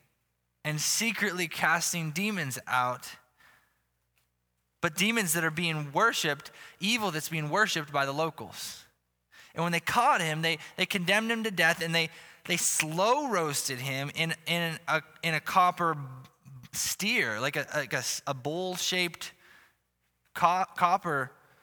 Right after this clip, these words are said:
slow roaster. And you know, we have brothers and sisters all over the world that are risking their lives by doing just those things in countries where Christianity is illegal.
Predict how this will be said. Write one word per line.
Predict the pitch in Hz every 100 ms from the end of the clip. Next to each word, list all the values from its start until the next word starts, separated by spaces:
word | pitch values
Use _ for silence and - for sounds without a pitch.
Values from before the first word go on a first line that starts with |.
| _ _ _ _ _ _ _ -
slow | - 196 139 170 240
roaster. | 185 139 120 - 110 110 - _ _ _ _ _ _ - - - - _
And | 170
you | 185
know, | 214 208 - - - _ _ _ _ _ _ _ _ _ _ _ _ _ _ _ _ _ _ _ _ _ _ _ _ _
we | 170
have | 220 151
brothers | 185 202 170
and | 147
sisters | - - 147 -
all | 117 160 180
over | 165
the | 147
world | 131 131
that | 120
are | 117
risking | 113 135 - 170
their | 131 110
lives | 107 113 117 113 104 101 - - - - - -
by | 127
doing | 131 131 123
just | 117 139 -
those | 143 123 -
things | - 113 110
in | 107
countries | 107 - 131 - 110
where | 104
Christianity | - 135 - 123 117 107
is | 107 101
illegal. | 95 95 98 92 92